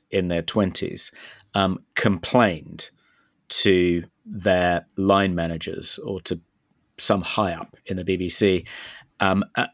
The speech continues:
in both instances, they, they probably complained about the report about this person who was caught by the kind of paedophile hunters and said, What? Why mention that he is an ex-drag queen? Why mention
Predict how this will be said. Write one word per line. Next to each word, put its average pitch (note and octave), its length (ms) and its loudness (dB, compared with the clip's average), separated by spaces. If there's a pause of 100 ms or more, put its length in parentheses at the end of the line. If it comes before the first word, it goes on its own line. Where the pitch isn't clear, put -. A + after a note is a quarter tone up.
in A#2+ 180 4
both B2+ 220 6
instances, - 540 -2
they, G2+ 160 4
they G#2 140 2
probably A#2 240 4
complained B2 440 2
about G2+ 360 0
the F#2+ 100 -2
report F2 560 0 (140)
about F2 400 -4
this - 400 0 (160)
person F#2 400 -4
who F2+ 120 -6
was F2+ 140 -6
caught - 340 0
by F2+ 160 -4
the F2 220 -6
kind F2 160 -4
of E2+ 80 -8 (180)
paedophile F2+ 480 0
hunters F#2 440 -6 (320)
and G2 100 0
said, G#2+ 260 2
What? D3+ 220 6 (480)
Why C#3+ 380 8
mention G#2 500 2 (520)
that G2 140 0
he F2 320 -2 (140)
is F#2 100 0
an F#2+ 80 4
ex-drag G2 480 2
queen? G2+ 260 4 (200)
Why A#2+ 300 6
mention G#2 540 2